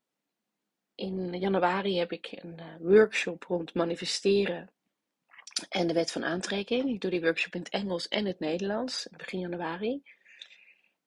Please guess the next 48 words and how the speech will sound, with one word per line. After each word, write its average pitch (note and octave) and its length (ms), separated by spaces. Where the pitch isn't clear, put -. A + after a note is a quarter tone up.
En G#3 280
ik G3 140
krijg G#3+ 200
steeds C#4 220
meer A#3+ 120
vragen A#3+ 340
hierover. D#3 480
Ik C#3 100
had F3 120
het, F3+ 220
ehm, D#3+ 360
uitgestuurd, - 600
een E3+ 80
nieuwsbrief F#3+ 640
en, D3+ 220
eh, D3 280
gepost. - 920
En G#3 140
dan G#3+ 220
is G#3+ 80
het - 100
grappig, A3 300
dan F#3+ 140
merk G#3 260
je G#3+ 80
dat F#3+ 140
je F#3 100
zelf, G3+ 480
omdat F3 260
je F3 100
er F3 80
natuurlijk E3+ 320
lang F3 300
al E3 120
mee D#3+ 140
bezig F#3 420
bent, F3 380
het E3 120
gevoel G3 220
hebt F#3 120
dat, E3 260
eh, F3+ 100
iedereen G#3+ 480
die G#3 100
informatie E3+ 840
zo E3+ 240
vaak D#3 280
ziet. - 420